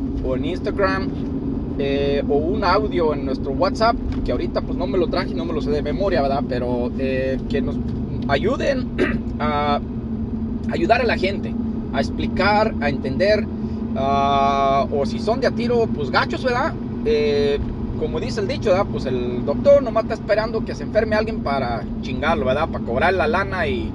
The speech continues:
y el herrero está esperando que se rompa algo por ahí también para arreglárselo, el ratero está esperando que alguien se descuide para chingárselo, y así la cosa. Espero que no sea el caso de nuestros doctores ahí de Florencia. Si alguien conoce otro doctor por acá, aunque esté en Estados Unidos, de la área de Florencia o de nosotros,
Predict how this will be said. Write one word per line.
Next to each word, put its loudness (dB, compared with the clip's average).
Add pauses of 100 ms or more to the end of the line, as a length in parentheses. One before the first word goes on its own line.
(600)
y -4
el 0
herrero 4
está -4
esperando -4
que -6
se -4
rompa -4
algo -2
por -2
ahí 4
también -2
para -4
arreglárselo, 2
el -2
ratero 0
está -2
esperando 0
que 2
alguien 0
se -2
descuide 2
para -2
chingárselo, 0 (560)
y -2
así 0
la 4
cosa. -2
Espero 8
que -4
no -4
sea 0
el -6
caso 0
de -2
nuestros -6
doctores -2
ahí -2
de 2
Florencia. 2 (440)
Si -2
alguien 4
conoce 0
otro 0
doctor 0
por -2
acá, 0
aunque -2
esté -2
en -2
Estados 0
Unidos, 0
de 0
la 0
área 4
de 0
Florencia -2
o -2
de -2
nosotros, 0